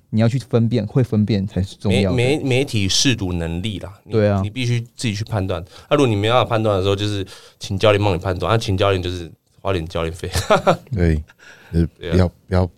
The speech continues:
Speaker 3: 不要省那几千块，
Speaker 2: 对，对，
Speaker 3: 然后
Speaker 2: 对，真的。
Speaker 3: 走了那么多年的冤枉路。
Speaker 2: 对啊。
Speaker 1: 对，我，像K D，你，你有没有学生是跟你上课之后，你会觉得说，嗯，他，他觉得说就是进步完全都是透过动作品质的改变？
Speaker 3: 嗯。
Speaker 1: 对，如果，如果假设好了，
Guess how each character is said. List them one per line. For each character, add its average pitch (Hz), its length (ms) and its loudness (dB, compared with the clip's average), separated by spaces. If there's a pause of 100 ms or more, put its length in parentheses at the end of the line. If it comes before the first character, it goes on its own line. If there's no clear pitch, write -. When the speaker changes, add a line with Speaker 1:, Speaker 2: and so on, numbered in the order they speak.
Speaker 3:
不 98 80 -2
要 95 80 6
省 - 240 2
那 87 80 2
几 - 180 -2
千 - 220 2
块， 85 180 0
Speaker 2:
对， 101 100 2
对， 90 80 2
Speaker 3:
然 90 80 4
后 82 80 -4
Speaker 2:
对， 80 140 -6
真 90 180 -2
的。 82 120 -2
Speaker 3:
走 92 180 2
了 90 80 2
那 98 60 0
么 104 120 2
多 104 200 0
年 90 120 2
的 87 60 2
冤 87 220 2
枉 82 180 0
路。 82 160 2 (180)
Speaker 2:
对 82 120 -8
啊。 78 180 -10
Speaker 1:
对， 104 140 0
我， 101 80 4
像 196 160 4
K 151 240 2
D， 135 200 0
你， 113 280 4
你 131 80 0
有 135 100 4
没 120 80 2
有 123 80 2
学 107 180 -2
生 107 200 2
是 95 600 0 (380)
跟 120 140 2
你 113 40 4
上 104 200 0
课 98 160 0
之 - 80 -4
后， 95 100 2
你 95 80 2
会 98 80 4
觉 85 120 -2
得 73 60 -2
说， - 200 -4
嗯， 104 240 4
他， 120 160 2
他 123 160 -2
觉 95 180 0
得 92 80 2
说 98 320 2
就 98 160 -4
是 104 140 0
进 101 280 4
步 98 260 0
完 98 140 2
全 101 160 2
都 98 80 4
是 98 220 0 (1000)
透 127 140 2
过 117 100 0
动 113 160 0
作 107 120 4
品 95 120 -2
质 85 120 -6
的 73 80 0
改 - 140 -2
变？ - 220 0 (200)
Speaker 3:
嗯。 107 80 -4 (480)
Speaker 1:
对， 101 160 0 (100)
如 156 80 4
果， 185 80 4
如 214 100 2
果 208 160 2
假 101 160 2
设 135 160 2
好 98 200 0
了， 87 120 -4